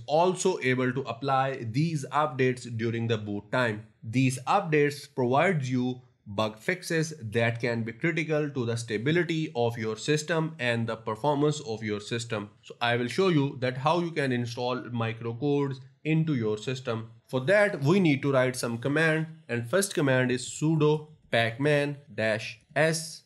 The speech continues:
intel dash ucode. Now hit enter. Now press Y and hit enter. What it will do, it will download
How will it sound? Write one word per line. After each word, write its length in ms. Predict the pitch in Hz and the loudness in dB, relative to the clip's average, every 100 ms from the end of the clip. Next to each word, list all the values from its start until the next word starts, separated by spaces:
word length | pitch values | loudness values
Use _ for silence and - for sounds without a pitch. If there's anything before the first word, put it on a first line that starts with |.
| - | 0
intel 540 | 180 190 120 117 135 - - - 101 | 2 4 4 2 0 -6 -20 -10 0
dash 500 | 117 117 123 - - _ _ _ - | 4 4 2 -4 -16 _ _ _ -4
ucode. 600 | 113 135 131 104 101 98 - - _ _ - | 2 2 2 0 0 -4 -16 -20 _ _ -10
Now 240 | 104 104 104 | -2 0 0
hit 260 | 110 - | -2 0
enter. 360 | 131 123 127 120 - - | 0 2 0 -2 -8 -6
Now 300 | 110 107 107 | 0 0 0
press 360 | 107 113 107 | 0 0 0
Y 380 | 135 156 175 175 - _ | 2 4 4 2 -4 _
and 160 | 117 113 | -2 0
hit 200 | 110 110 | 0 0
enter. 340 | 139 151 151 147 147 | 0 2 2 2 2
What 240 | 127 131 | 2 2
it 160 | 143 143 | 0 2
will 160 | 147 | 2
do, 220 | 147 147 | 4 2
it 160 | 120 117 | 0 -2
will 140 | 117 | -2
download 600 | 107 127 156 160 160 160 | 2 4 4 4 2 -2